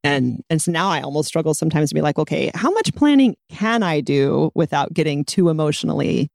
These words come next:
attached to it?" 'Cause that's where the emotional, like,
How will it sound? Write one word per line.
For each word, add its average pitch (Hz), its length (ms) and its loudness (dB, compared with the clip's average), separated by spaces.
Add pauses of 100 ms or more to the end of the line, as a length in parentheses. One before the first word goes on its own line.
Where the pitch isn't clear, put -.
(160)
attached - 600 -6 (240)
to 139 180 0
it?" - 320 -10 (420)
'Cause 156 220 -2
that's 160 400 -4
where 156 300 0
the - 440 -4 (460)
emotional, 165 680 0
like, 127 200 -2